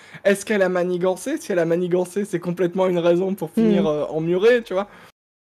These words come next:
Speaker 1: Et,
Speaker 2: Du coup, je,
Speaker 1: euh,
Speaker 2: bah, je peux
Speaker 1: ouais.
Speaker 2: te donner la réponse maintenant, parce que
Speaker 1: Ok.
Speaker 2: c'est des choses que, même
Speaker 1: Ouais.
Speaker 2: si on l'a pas joué, vous avez pu discuter. En fait, elle savait que ta femme était en train de s'éloigner, euh, et prendre, euh, du temps avec, euh, ton meilleur ami.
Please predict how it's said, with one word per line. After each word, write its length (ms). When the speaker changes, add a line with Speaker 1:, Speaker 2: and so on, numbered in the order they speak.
Speaker 1:
Et, 120
Speaker 2:
Du 80
coup, 80
je, 160
Speaker 1:
euh, 200
Speaker 2:
bah, 120
je 100
peux 100
Speaker 1:
ouais. 100
Speaker 2:
te 40
donner 160
la 140
réponse 400
maintenant, 280
parce 220
que 300
Speaker 1:
Ok. 60
Speaker 2:
c'est 120
des 100
choses 260
que, 100
même 240
Speaker 1:
Ouais. 60
Speaker 2:
si 100
on 60
l'a 100
pas 160
joué, 260
vous 160
avez 100
pu 140
discuter. 500
En 120
fait, 180
elle 120
savait 360
que 80
ta 160
femme 160
était 140
en 60
train 180
de 40
s'éloigner, 600
euh, 360
et 120
prendre, 360
euh, 180
du 120
temps 180
avec, 280
euh, 320
ton 140
meilleur 180
ami. 240